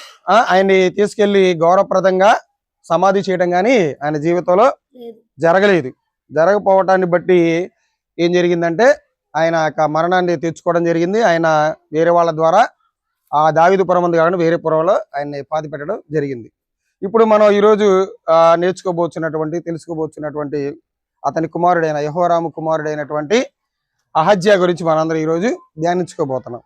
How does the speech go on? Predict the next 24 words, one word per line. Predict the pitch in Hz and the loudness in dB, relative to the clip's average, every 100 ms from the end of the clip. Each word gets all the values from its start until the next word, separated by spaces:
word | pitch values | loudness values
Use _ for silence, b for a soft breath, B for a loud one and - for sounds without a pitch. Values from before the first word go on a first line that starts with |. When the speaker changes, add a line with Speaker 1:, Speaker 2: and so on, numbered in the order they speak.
| _ | _
Speaker 1:
ఈయన | 165 208 | -2 0
గురించి | 214 220 220 226 214 | 2 0 0 -2 0
మనకి | 190 180 | 0 -2
ఎక్కువగా | 180 190 180 | -4 0 2
ఎక్కడ | 170 175 | 2 0
కనపడిద్ది | 175 165 160 156 | 0 0 0 0
అంటే | 151 214 285 _ _ _ _ _ _ _ _ _ _ 151 | 2 2 2 _ _ _ _ _ _ _ _ _ _ 2
అదే | 180 196 | 4 4
రెండో | 160 185 208 | 4 4 4
దినవృత్తాల | 202 196 185 185 175 | 4 2 2 2 4
గ-, | 170 160 | 4 4
రెండో | 160 170 190 | 4 2 2
దినవృత్తాంతాల | 185 180 180 - 175 165 165 | 0 0 0 0 0 2 0
గ్రంథం | 151 156 175 247 _ _ - | 0 0 0 0 _ _ -2
ఇరవై | 170 202 | 2 4
రెండో | 202 190 | 4 4
అధ్యాయం | 175 160 170 180 240 - _ - | 4 4 2 4 0 -4 _ -10
మొదటి | 135 170 208 | -4 -2 0
వచనం | 208 190 196 185 | 0 0 -2 0
కాడ | 185 | 0
నుంచి | 190 175 240 277 - _ _ _ _ _ - | 0 -4 -2 -2 -4 _ _ _ _ _ -2
తొమ్మిదో | 208 226 220 | 2 4 4
వచనం | 202 196 | 4 2
వరకు. | 190 185 160 | 2 2 -2